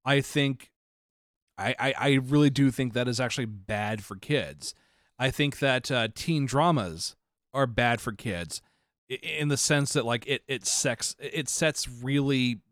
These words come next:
bad expectations for, for how you should think about things. And, and, like, it, it's kinda weird for me to say that because, like, I, I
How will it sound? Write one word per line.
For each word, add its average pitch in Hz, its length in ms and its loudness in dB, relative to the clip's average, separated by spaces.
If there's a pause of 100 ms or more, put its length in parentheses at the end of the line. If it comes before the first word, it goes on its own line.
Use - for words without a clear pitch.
(160)
bad 117 880 0 (640)
expectations 127 1200 0 (420)
for, 123 440 0
for 117 160 -2
how 131 140 0
you 127 120 2
should - 160 -6
think 147 180 -4
about 98 200 -2
things. - 480 -10 (880)
And, 139 180 -4
and, 131 280 -4 (120)
like, - 160 -16
it, 175 120 -4
it's - 160 -2
kinda 240 220 2
weird 165 300 0
for - 100 -16
me 165 100 0
to 139 60 2
say 135 320 -2
that 190 200 0
because, 135 420 2
like, 123 160 -2
I, 131 100 -4
I 127 180 -2